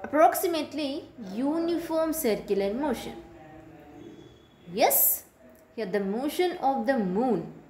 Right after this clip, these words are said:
around the earth is approximately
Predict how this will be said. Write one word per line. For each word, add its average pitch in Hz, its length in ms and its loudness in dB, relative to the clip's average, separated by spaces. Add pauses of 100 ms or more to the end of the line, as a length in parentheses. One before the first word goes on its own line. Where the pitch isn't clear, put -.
(840)
around 269 560 6
the 330 180 10
earth - 380 -2 (1500)
is - 360 2 (400)
approximately 285 1160 0